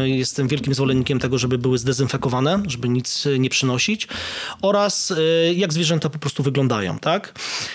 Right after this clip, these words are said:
E, czy są dożywione? E, czy nie ma biegunek, czy nie jest w kojcach mokro. No i takim elementem, który praktycznie za-, na który zawsze zwracam uwagę, to to,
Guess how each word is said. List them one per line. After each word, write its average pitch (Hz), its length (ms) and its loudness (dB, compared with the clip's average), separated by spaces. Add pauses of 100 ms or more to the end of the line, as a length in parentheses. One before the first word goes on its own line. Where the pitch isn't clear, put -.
(120)
E, 139 300 2
czy - 140 -2
są 165 360 2
dożywione? 214 760 4 (920)
E, 139 420 2 (100)
czy 151 840 4
nie 160 140 6
ma 151 120 2
biegunek, 175 640 2
czy 131 840 2
nie 139 200 4
jest - 240 -2
w 131 260 2
kojcach 143 340 0
mokro. - 300 -2 (320)
No 220 60 2
i 247 160 4
takim 202 320 2
elementem, 175 540 2
który 147 560 2 (120)
praktycznie 156 500 0
za-, 156 180 2
na 156 120 2
który 143 240 0
zawsze 151 400 0
zwracam 151 340 0
uwagę, 165 320 0
to - 140 -4
to, 151 420 2